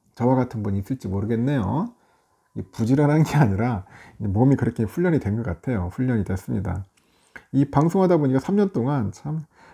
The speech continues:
아주 징글징글하게, 어, 제가 한 것 같아요. 징글징글하게 진짜 삼 년 동안 하루도 안 빠지고, 어, 저처럼 하루도 안 빠지고,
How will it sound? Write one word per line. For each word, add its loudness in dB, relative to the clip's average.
아주 0
징글징글하게, 2
어, -6
제가 -2
한 -2
것 0
같아요. 0
징글징글하게 -2
진짜 -6
삼 -6
년 -2
동안 -6
하루도 2
안 -2
빠지고, -4
어, -4
저처럼 2
하루도 2
안 2
빠지고, 2